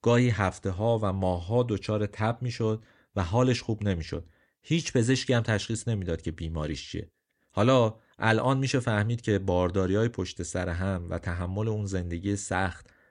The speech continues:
به لحاظ جسمی و روحی چقدر آسیب زده به خدیجه و چجوری اونو ضعیف کرده و تا کجا رسونده. البته خدیجه از اون آدم‌هایی نبود که تسلیم بشه و ببازه خودش رو. مقاومت می‌کرد، ولی به هر حال اونقدر ضعیف شده بود که دیگه حالا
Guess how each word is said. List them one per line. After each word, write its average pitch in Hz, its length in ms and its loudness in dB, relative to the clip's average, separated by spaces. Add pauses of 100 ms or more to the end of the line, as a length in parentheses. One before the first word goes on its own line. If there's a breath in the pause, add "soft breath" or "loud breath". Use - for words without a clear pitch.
(120)
به 104 100 4
لحاظ 113 340 6
جسمی 107 500 2
و 101 100 2
روحی 107 540 -2
چقدر 131 440 0
آسیب 107 240 -2
زده 104 240 2
به 101 80 2
خدیجه 98 600 -2 (360 soft breath)
و 104 60 4
چجوری 113 480 2
اونو 131 260 0
ضعیف 107 440 0
کرده 104 280 0
و 101 100 2
تا 87 200 -4
کجا 90 380 2
رسونده. 78 520 -4 (420 soft breath)
البته 104 240 0
خدیجه 117 360 0
از 120 140 2
اون 127 100 -2
آدم‌هایی 110 480 0
نبود 139 280 -2
که 104 100 -4
تسلیم 92 500 -4
بشه 90 300 -2
و 87 140 -2
ببازه 92 460 2
خودش 82 340 -4
رو. 82 200 -8 (500 soft breath)
مقاومت 117 580 4
می‌کرد، 85 360 -2
ولی 110 160 4
به 127 120 4
هر 104 200 2
حال 120 240 2
اونقدر 113 440 0
ضعیف 95 280 0
شده 92 220 -4
بود 117 200 -4
که 127 100 -4
دیگه 113 180 -2
حالا 110 320 0